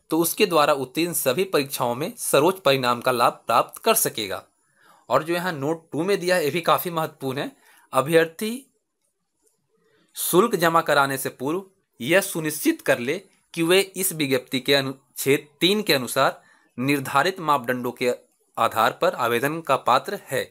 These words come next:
यदि बिना जांच किए शुल्क जमा कराया जाता है तो इसे वापस नहीं लौटाया जा सकेगा। तो आप याद रखना कि अगर आप फॉर्म भर रहे हो तो सबसे पहले अनुच्छेद तीन को अच्छे से पढ़ लेना।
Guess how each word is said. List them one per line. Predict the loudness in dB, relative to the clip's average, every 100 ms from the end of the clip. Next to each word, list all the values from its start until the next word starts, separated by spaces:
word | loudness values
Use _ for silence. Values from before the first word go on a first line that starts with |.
| _ _ _ _ -4
यदि | 2 2 2 -6
बिना | -2 -2
जांच | 0 2 2 0
किए | -6 -4 -4
शुल्क | -4 -4 -4 -2
जमा | -2 0
कराया | 0 2 2
जाता | 4 0 0
है | -2 -4 _ _ -6
तो | -4
इसे | 0 2
वापस | 2 2 0 -2
नहीं | -6 -6 -2
लौटाया | 0 2 2 2
जा | 2 2
सकेगा। | 0 -8 -12 -14 -18 _ _ _ _ 0
तो | 2
आप | 2
याद | 2 2 2
रखना | -4 -6 -6
कि | -4
अगर | 0
आप | 0
फॉर्म | -2 -6 -8 -2
भर | 0
रहे | 0 -2
हो |
तो | -4
सबसे | -6 -6 -6
पहले | -4 -2
अनुच्छेद | -2 -4 -8 -8 _
तीन | -6 -6
को | 0 0
अच्छे | 0 -6
से | -8
पढ़ | -2 0 0
लेना। | -4 -4